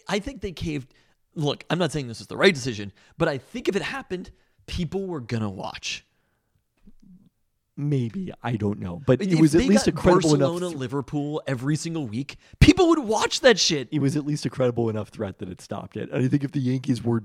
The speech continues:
Speaker 2: no longer in Major League Baseball and were to throw away all of that history, like, the Big Ten has lasted as long as the Pac-twelve. The Huskies are just moving from one league to another. If you're starting an entirely new league, like, live style,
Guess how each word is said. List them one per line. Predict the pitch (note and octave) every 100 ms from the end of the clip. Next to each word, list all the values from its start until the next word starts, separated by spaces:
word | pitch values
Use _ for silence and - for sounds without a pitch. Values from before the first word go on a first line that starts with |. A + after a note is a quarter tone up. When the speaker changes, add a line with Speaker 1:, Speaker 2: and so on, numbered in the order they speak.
| -
Speaker 2:
no | A#2+ C3+
longer | C#3 C3+ C3+ B2+
in | - A2+
Major | A2+ A2+
League | A2+ G#2
Baseball | G#2+ G#2 - G#2 G2 - _
and | A#2+
were | A#2
to | A2
throw | - B2
away | A#2 A#2 A2 G#2 G2+ _ _ _ _
all | C3 C3 C3+
of |
that | B2 A2+
history, | C3 B2 D3 B2+
like, | C3 C3+ _ - _ _ - _ - C#3 D#3+
the | E3
Big | C#4+ B3
Ten | E3+ D3+
has | A#2
lasted | A#2 B2 A#2+ - G#2+
as | G#2
long | A#2 G#2+
as | F#2+
the | -
Pac-twelve. | - G2 - - B2 F#2+ F#2+
The |
Huskies | F3+ - C#3
are | A#2+
just | C3 -
moving | A2+ A#2+ A2 G#2
from | F#2+ A#2
one | G#2+ A2+ A2
league | G#2 F#2+
to | -
another. | G2 E2+ B2 A2 F#2+ F3+ - - _
If | F3 F3
you're | E3 C3+
starting | - D#3+ E3+ D#3 C3+
an | B2
entirely | A2 G#2+ B2 A#2 G#2 G2
new | G#2 C3
league, | A#2 G#2 G2 F2
like, | G#2 G2
live | G#2+ A#2 C3+ C#3+
style, | - E3 D#3+ D3+